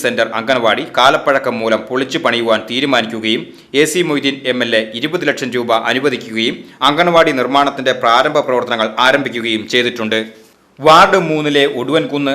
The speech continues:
അംഗനവാടി മണ്ണിടിച്ചിൽ കാരണം താൽക്കാലികമായി പ്രവർത്തനം മറ്റൊരു കെട്ടിടത്തിലേക്ക് മാറ്റുകയും മണ്ണിടിയുന്ന സ്ഥലത്ത് മതിലുപണി ആരംഭിക്കുകയും ചെയ്തു. പഞ്ചായത്തും വാർഡും കോൺഗ്രസ് നേതാക്കൾ നേതൃത്വം നൽകുന്ന കാലത്ത് നിർമ്മിച്ച ചിറമനേങ്ങാട് നൂറ്റിരണ്ടാം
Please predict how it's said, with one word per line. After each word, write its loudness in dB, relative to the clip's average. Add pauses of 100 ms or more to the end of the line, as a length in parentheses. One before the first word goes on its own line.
(120)
അംഗനവാടി 2 (360)
മണ്ണിടിച്ചിൽ 0
കാരണം 2 (120)
താൽക്കാലികമായി 2
പ്രവർത്തനം 0 (160)
മറ്റൊരു 0
കെട്ടിടത്തിലേക്ക് -4 (160)
മാറ്റുകയും -2 (420)
മണ്ണിടിയുന്ന 0 (100)
സ്ഥലത്ത് 2 (440)
മതിലുപണി 2 (140)
ആരംഭിക്കുകയും 0
ചെയ്തു. -4 (440)
പഞ്ചായത്തും 6
വാർഡും 4
കോൺഗ്രസ് 0
നേതാക്കൾ 4
നേതൃത്വം -4
നൽകുന്ന -2 (100)
കാലത്ത് 0
നിർമ്മിച്ച -4 (280)
ചിറമനേങ്ങാട് 4 (140)
നൂറ്റിരണ്ടാം 2